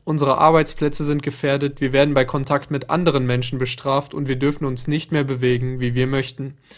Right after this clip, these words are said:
Ist das nicht eine klare Beschmutzung der Menschenwürde, wenn Freiheit und Privatsphäre mit Füßen getreten werden?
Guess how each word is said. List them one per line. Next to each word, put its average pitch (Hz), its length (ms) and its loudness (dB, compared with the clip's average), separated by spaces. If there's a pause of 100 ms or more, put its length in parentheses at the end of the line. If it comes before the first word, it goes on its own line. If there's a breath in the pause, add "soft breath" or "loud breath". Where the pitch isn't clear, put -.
(600 loud breath)
Ist 147 180 0
das 170 180 4
nicht 165 140 0
eine 143 180 0
klare 147 380 4
Beschmutzung 143 600 -2
der 131 100 4
Menschenwürde, 139 800 0
wenn 127 160 2
Freiheit 147 480 2
und 135 160 -4
Privatsphäre 135 760 0
mit 123 240 -2
Füßen 147 420 -4
getreten 151 540 -2
werden? 156 400 0